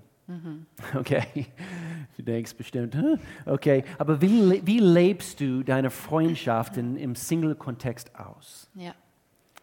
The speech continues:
Speaker 1: gute Frage. <laughs> Ähm, mir ist, glaub, wichtig, am Anfang zu sagen, dass es gut ist, Single zu sein, aber es ist nicht gut, allein zu sein.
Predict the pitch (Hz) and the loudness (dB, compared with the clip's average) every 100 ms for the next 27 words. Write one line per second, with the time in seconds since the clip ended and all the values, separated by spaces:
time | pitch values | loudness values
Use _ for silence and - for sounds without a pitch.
0 | _ _ 196 208 - 170 170 165 - - | _ _ -18 -18 -18 -16 -16 -16 -18 -20
1 | - - - 196 - - - - 370 262 | -18 -20 -16 -18 -16 -20 -20 -16 -16 -6
2 | 202 196 190 196 226 254 220 208 208 208 | -2 -2 -4 -6 -4 -4 -4 -2 -2 -4
3 | 214 202 - 185 185 190 190 175 175 175 | -6 -10 -8 -8 -8 -10 -10 -6 -4 -4
4 | 175 185 - - 208 226 190 - 190 220 | -10 -12 -14 -8 -6 -4 -8 -8 -8 -8
5 | 240 262 247 262 285 269 180 196 - - | -10 -10 -4 -2 -2 -6 -8 -8 -10 -12
6 | 190 180 - 180 - 156 151 156 - - | -10 -10 -10 -10 -6 -4 -4 -6 -12 -10
7 | 101 131 156 | -10 -8 -10